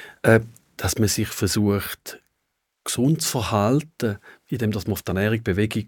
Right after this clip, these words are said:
und auch die mentale Gesundheit schaut, äh, das ist eins, weil,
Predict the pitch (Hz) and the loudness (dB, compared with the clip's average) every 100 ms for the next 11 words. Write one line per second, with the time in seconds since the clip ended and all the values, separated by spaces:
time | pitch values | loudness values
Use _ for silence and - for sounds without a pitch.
0 | 107 98 - - - _ - 101 101 95 | -4 -6 -6 -16 -18 _ -10 -6 -2 -2
1 | 87 98 117 139 - 139 139 131 123 117 | -2 0 0 0 0 2 4 2 2 2
2 | 104 - - - - - _ - 104 - | 2 -2 -14 -18 -20 -20 _ -4 -4 -4
3 | - 95 104 - 95 117 180 - 113 101 | -8 -6 -4 -2 0 0 -2 -2 0 0
4 | 95 | -2